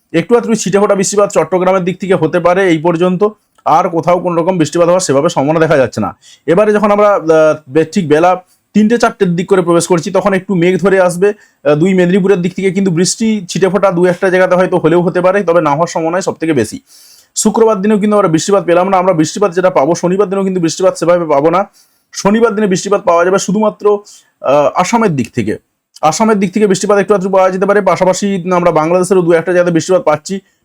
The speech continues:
বিশেষ করে যখন আমরা বেলা পাঁচটার দিক করে যাচ্ছি, তখন কিন্তু আমরা বে-, দেখ-, দেখা যাচ্ছে যেটা,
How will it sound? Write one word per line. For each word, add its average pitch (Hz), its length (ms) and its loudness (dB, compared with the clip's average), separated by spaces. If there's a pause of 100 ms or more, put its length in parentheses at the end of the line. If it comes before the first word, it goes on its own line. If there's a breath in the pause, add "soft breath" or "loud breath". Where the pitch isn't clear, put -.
বিশেষ 165 200 -4
করে 190 160 2
যখন 180 140 2
আমরা 180 160 4
বেলা 151 380 2
পাঁচটার 170 400 -2
দিক 185 180 -2
করে 156 160 0
যাচ্ছি, 143 320 -2
তখন 196 280 -2
কিন্তু 190 200 -4
আমরা 185 100 2
বে-, 147 200 -2
দেখ-, 151 300 -4
দেখা 151 220 0
যাচ্ছে 175 280 -2
যেটা, 135 240 0